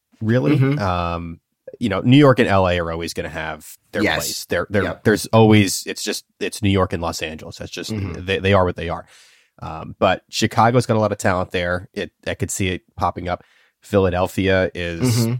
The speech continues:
Speaker 1: you know,
Speaker 2: Oh, yeah.
Speaker 1: Skeleton Lipstick has, has stuff here. I've seen a few things pop up. So, like, that's
Speaker 2: Yeah.
Speaker 1: another location. Toronto, apparently half the vaporwave world lives in Toronto. Same thing with Future Funk.
Speaker 2: <laughs>
Speaker 1: 'Cause
Speaker 2: Mm-hmm.
Speaker 1: half the artists that Indy interviews are,
Speaker 2: Shout out
Speaker 1: you know,
Speaker 2: to Indy.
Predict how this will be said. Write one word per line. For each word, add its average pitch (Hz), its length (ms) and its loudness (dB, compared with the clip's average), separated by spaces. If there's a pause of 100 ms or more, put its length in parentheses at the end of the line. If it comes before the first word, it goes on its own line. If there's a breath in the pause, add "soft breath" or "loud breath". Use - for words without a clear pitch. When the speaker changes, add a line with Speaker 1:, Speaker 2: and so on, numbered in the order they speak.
Speaker 1:
you 113 80 -6
know, 104 40 0 (140)
Speaker 2:
Oh, - 20 -2
yeah. 87 140 -4
Speaker 1:
Skeleton 90 380 0
Lipstick 113 440 2
has, 90 400 -2
has 90 200 -6
stuff 95 240 -6
here. 95 160 -2
I've 85 100 -6
seen 87 180 -4
a 82 40 -8
few 98 180 -2
things 87 280 -8
pop 82 320 -8
up. 82 200 -6
So, 82 260 -6
like, 80 160 -6
that's 85 140 -4
Speaker 2:
Yeah. - 20 -6
Speaker 1:
another 107 320 2 (160)
location. 101 600 0 (320 soft breath)
Toronto, 107 480 6
apparently 90 600 -2 (280)
half 98 300 -4
the 95 100 -6
vaporwave 85 640 -8
world 85 440 -8
lives 87 340 -4
in 80 100 -10
Toronto. 80 480 -10
Same - 220 -10
thing - 120 -10
with 82 100 -8
Future 151 280 0
Funk. - 320 -6
Speaker 2:
<laughs> - 20 -14
Speaker 1:
'Cause 339 180 -4
Speaker 2:
Mm-hmm. 127 680 2
Speaker 1:
half 101 260 0
the - 80 2
artists 92 340 2
that 107 120 -2
Indy 90 300 -2
interviews 82 460 -6
are, 78 140 -8
Speaker 2:
Shout 87 280 -2
out 95 120 -2
Speaker 1:
you - 60 -4
know, 107 60 0
Speaker 2:
to 113 40 -2
Indy. 117 240 -6